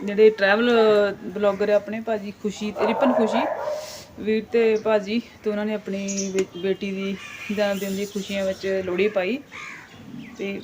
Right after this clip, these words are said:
ਬਹੁਤ ਵਧੀਆ ਆ ਵਲੌਗ ਬਣਾਉਂਦੇ ਉਹ ਟਰੈਵਲ ਵਾਲੇ। ਰਣਜਿੰਦ ਕੌਰ ਨ-, ਚਹਿਲ ਨਾਂ ਸੋਹਣਾ ਕੁੜੀ ਦਾ।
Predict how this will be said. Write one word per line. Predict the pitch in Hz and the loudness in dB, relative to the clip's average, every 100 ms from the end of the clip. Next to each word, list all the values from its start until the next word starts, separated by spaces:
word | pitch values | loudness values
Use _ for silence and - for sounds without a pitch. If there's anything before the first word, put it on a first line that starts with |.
| 175 | -2
ਬਹੁਤ | 220 233 | -2 0
ਵਧੀਆ | 214 208 233 | -2 0 0
ਆ | 208 202 | 0 -2
ਵਲੌਗ | 208 202 185 | 0 2 4
ਬਣਾਉਂਦੇ | 196 214 196 196 | 2 -2 -2 -2
ਉਹ | 214 269 | -4 -6
ਟਰੈਵਲ | 202 185 202 | -4 -2 -2
ਵਾਲੇ। | 214 208 285 - - - - - - - - - - - - - - - - | -4 -4 -6 -8 -18 -18 -20 -20 -18 -18 -18 -20 -20 -20 -18 -16 -18 -20 -2
ਰਣਜਿੰਦ | 208 208 202 202 196 190 | 2 2 2 0 0 2
ਕੌਰ | 190 190 | 2 2
ਨ-, | 185 - - - - | 0 -10 -18 -20 -8
ਚਹਿਲ | 190 170 180 190 | -6 -4 -4 -2
ਨਾਂ | 180 190 | -2 -4
ਸੋਹਣਾ | 202 185 208 214 - - | -4 -6 -8 -10 -16 -12
ਕੁੜੀ | 180 | -10
ਦਾ। | 175 | -10